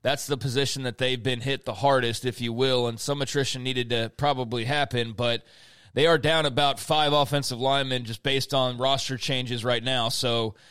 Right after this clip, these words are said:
uh, you need to get to work and replacing those guys, and you just need to get to work in general. Even if you returned everybody, they need a lot of,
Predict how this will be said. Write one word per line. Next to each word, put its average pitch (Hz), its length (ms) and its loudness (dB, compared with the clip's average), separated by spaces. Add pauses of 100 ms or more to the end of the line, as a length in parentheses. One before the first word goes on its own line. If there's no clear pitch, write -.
(200)
uh, 104 100 -2
you 127 180 0
need 180 140 -2
to 165 60 -2
get 165 120 -2
to 151 80 -4
work 175 280 2
and 135 120 -4
replacing 139 460 0
those 123 180 -2
guys, 123 420 0
and 123 80 -6
you 131 80 -2
just 131 120 -4
need 165 100 0
to 147 60 -2
get 139 120 -2
to 135 80 -4
work 147 220 2
in 139 80 -2
general. 143 340 0
Even 147 160 2
if 139 100 0
you 131 120 0
returned 165 360 0
everybody, 123 460 0
they 131 160 0
need 127 180 -2
a 123 60 0
lot 127 240 0
of, 120 260 -4